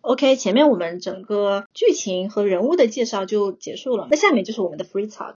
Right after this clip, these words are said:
我第一个想讲的点是，我注意到我跟德温特之间的爱情。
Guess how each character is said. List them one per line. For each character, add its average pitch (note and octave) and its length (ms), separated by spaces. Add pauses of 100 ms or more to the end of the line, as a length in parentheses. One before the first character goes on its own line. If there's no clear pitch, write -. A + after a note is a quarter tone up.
我 A3 120
第 D4 120
一 F4 40
个 G4 80
想 A3 160
讲 A#3 160
的 - 100
点 - 220
是， G#3+ 480 (260)
我 F#3+ 140
注 C4+ 160
意 B3+ 80
到 A3 220
我 F3+ 300
跟 A3 460 (680)
德 G3 160
温 B3+ 160
特 C#4 180
之 A#3 140
间 B3+ 160
的 B3+ 60
爱 A4 260
情。 - 360